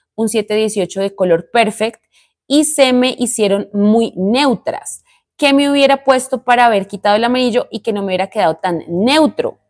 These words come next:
Ok, linda. Bueno, siete punto trece. Bueno, partamos de cómo las tenías. Siete trece. Acá tengo preciso la carta de Alpha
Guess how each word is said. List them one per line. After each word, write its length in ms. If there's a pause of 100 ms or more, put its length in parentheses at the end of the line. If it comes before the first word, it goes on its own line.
(200)
Ok, 300
linda. 640
Bueno, 340 (640)
siete 520
punto 380
trece. 340
Bueno, 200
partamos 600
de 160 (460)
cómo 220
las 220
tenías. 380
Siete 720
trece. 480
Acá 180
tengo 300
preciso 340
la 120
carta 340
de 200
Alpha 460